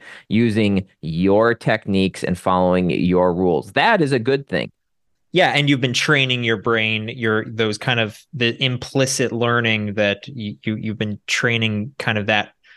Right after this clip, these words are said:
Speaker 2: subconscious part of your brain to be better.
Speaker 1: Yeah,
Speaker 2: Right?
Speaker 1: exactly. And so when you hit, once you get around break even, that is great. But,
Speaker 2: Yeah.
Speaker 1: and I say this from, uh, from experience and from people that I've talked to,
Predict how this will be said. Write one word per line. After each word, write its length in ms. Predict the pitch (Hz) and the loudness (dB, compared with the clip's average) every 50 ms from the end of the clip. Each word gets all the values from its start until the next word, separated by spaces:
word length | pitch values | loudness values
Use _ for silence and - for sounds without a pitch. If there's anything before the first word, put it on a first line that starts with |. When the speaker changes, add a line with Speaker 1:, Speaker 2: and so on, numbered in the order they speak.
| _ - | _ -4
Speaker 2:
subconscious 800 | - - 143 139 131 139 - 143 123 120 120 113 - - 110 - | 0 0 0 0 -2 -2 0 2 2 2 2 0 -2 -2 -2 -4
part 280 | - - 135 117 110 104 | -2 -2 0 0 0 0
of 20 | |
your 80 | 104 107 | -2 -4
brain 340 | 101 104 113 113 107 104 101 | -2 0 0 0 0 -2 -4
to 80 | 107 | -6
be 120 | 98 104 98 | -6 -8 -4
better. 400 | - 101 98 95 - - - _ _ _ _ _ _ _ _ _ | 0 0 0 0 0 -4 -10 _ _ _ _ _ _ _ _ _
Speaker 1:
Yeah, 100 | 101 95 | 0 2
Speaker 2:
Right? 180 | 85 101 - - - - - - - | 2 2 0 -4 -12 -20 -20 -4 -2
Speaker 1:
exactly. 560 | - 123 107 101 123 110 110 - - 87 69 - - | -2 -2 0 0 0 0 0 0 0 0 0 0 0
And 120 | 127 127 | 0 2
so 200 | - 160 143 131 | 2 4 4 4
when 260 | 117 104 123 151 190 | 4 2 2 2 4
you 140 | 214 196 165 | 4 4 4
hit, 320 | 131 156 135 90 67 101 | 4 4 2 2 2 2
once 260 | 101 110 135 165 175 - | 2 2 2 2 2 0
you 80 | 139 | 0
get 160 | 107 131 120 | 2 4 4
around 300 | 113 113 107 104 101 98 | 4 4 4 4 2 2
break 200 | 87 98 95 92 | 2 0 0 2
even, 240 | - 101 104 139 147 - - - _ _ - | 2 2 2 0 -2 -4 -8 -18 _ _ -2
that 280 | 92 120 127 131 131 | 0 2 4 4 4
is 140 | 135 120 98 | 2 2 0
great. 480 | 98 90 - 113 113 98 - - - - _ _ _ _ _ _ _ _ | -2 -2 0 2 2 2 0 -2 -8 -18 _ _ _ _ _ _ _ _
But, 680 | 92 98 95 - 165 185 160 127 123 175 - - - - _ _ | -10 -6 -2 0 2 4 4 4 4 2 0 -4 -12 -20 _ _
Speaker 2:
Yeah. 140 | - 98 - 131 - | -10 -10 -10 -6 -4
Speaker 1:
and 200 | - 110 104 107 | -2 0 2 2
I 60 | 104 | 2
say 260 | 104 - - 139 135 | 2 2 2 2 2
this 200 | 123 120 120 113 | 4 2 0 0
from, 400 | - - 127 120 113 110 110 107 104 - | -2 -2 0 2 2 2 2 2 0 0
uh, 120 | - 101 | 0 -2
from 220 | 92 - 120 107 | 0 -2 0 0
experience 680 | 104 98 - - - - 143 147 147 147 143 143 139 - | 0 -2 -2 -8 -4 0 0 2 4 4 2 2 0 0
and 120 | - 98 | -2 -2
from 200 | 95 - 110 101 | 0 0 -2 -2
people 280 | - - 107 92 - 107 | 0 -2 -2 0 0 0
that 120 | 95 98 90 | 2 2 2
I've 100 | 87 87 | 2 0
talked 340 | - - 135 135 131 - - | 0 0 0 0 0 -4 -4
to, 280 | - 110 90 87 98 | -2 0 0 0 0